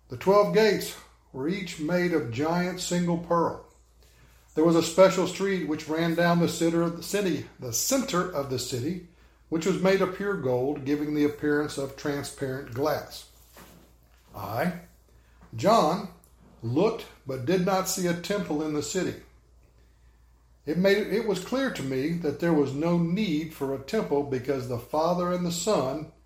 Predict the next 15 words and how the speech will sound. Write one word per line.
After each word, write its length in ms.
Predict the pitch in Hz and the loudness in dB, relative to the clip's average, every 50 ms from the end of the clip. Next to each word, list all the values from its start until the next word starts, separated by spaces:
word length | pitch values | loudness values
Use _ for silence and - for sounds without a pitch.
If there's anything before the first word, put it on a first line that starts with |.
| _ _ _ _ _ _ - | _ _ _ _ _ _ -6
make 300 | 120 127 131 135 127 - | -4 -2 -2 -4 -4 -6
redundant 920 | - 160 143 131 123 113 113 117 117 170 214 240 208 165 139 143 165 170 - - | -8 -8 -6 -6 -6 -6 -4 -2 2 2 4 4 4 2 0 -2 -4 -8 -10 -10
any 220 | 143 139 143 143 | -6 -4 -4 -4
need 300 | 139 135 147 139 143 143 | -2 -2 -2 -2 -2 -6
for 160 | - 143 127 | -6 -6 -6
a 40 | 123 | -6
temple. 400 | 123 - 196 185 170 180 - - _ _ _ - _ _ _ _ _ _ _ _ _ _ _ _ _ _ _ | -4 -4 -4 -4 -4 -6 -10 -18 _ _ _ -20 _ _ _ _ _ _ _ _ _ _ _ _ _ _ _
The 80 | - 123 | -8 -6
ritual 540 | 117 127 175 214 180 - - 147 147 147 - | 0 2 2 2 2 2 2 4 4 4 4
had 180 | 143 147 135 | 0 -4 -2
been 160 | 139 139 139 135 | -2 -4 -2 -2
replaced 680 | 131 117 123 - - 214 196 156 147 147 - - - - - 123 | -6 -6 -6 -4 -2 0 0 2 0 -2 -4 -10 -18 -16 -8 -4
by 200 | 131 127 131 127 | -2 -2 -2 -2
the 100 | 131 127 | -2 -4
reality. 720 | 127 127 127 147 160 170 151 131 110 104 98 - - | -4 -4 -2 -2 -2 -2 -2 -2 -4 -6 -10 -16 -20